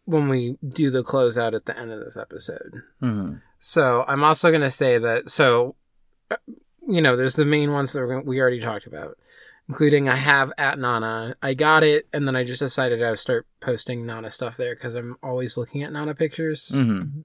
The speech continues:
Speaker 1: Basically, anytime that I'm scrolling through pictures, I'm,
Speaker 2: Mm-hmm.
Speaker 1: I follow multiple Nana accounts on Twitter and stuff. Uh, anyway,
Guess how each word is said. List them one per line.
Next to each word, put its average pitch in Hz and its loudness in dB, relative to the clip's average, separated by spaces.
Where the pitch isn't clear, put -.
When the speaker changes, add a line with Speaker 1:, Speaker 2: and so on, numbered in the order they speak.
Speaker 1:
Basically, 147 0
anytime 139 -6
that 156 2
I'm 135 4
scrolling 131 0
through 139 -2
pictures, 139 -2
I'm, 127 -6
Speaker 2:
Mm-hmm. 110 4
Speaker 1:
I 135 -4
follow 135 -2
multiple 135 -4
Nana 135 -4
accounts 147 -8
on 151 0
Twitter 165 6
and 170 2
stuff. 170 0
Uh, 180 8
anyway, 196 6